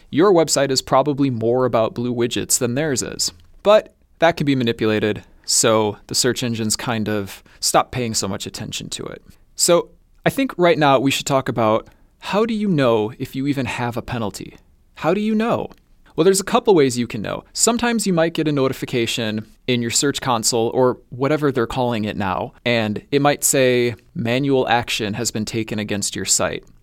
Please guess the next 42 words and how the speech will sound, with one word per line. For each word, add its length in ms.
Okay, 260
if 180
you 60
see 240
that, 380
you 140
know 260
you 140
have 160
a 40
penalty. 440
But 360
usually, 720
they're 100
not 160
gonna 140
send 200
you 40
that 140
kind 180
of 300
notification. 680
You 100
might 180
not 140
even 140
get 160
any 180
notification 680
at 100
all. 320
So 480
how 160
do 60
you 80
know 120
if 120
you 60
have 100
a 40
penalty? 440
Well, 500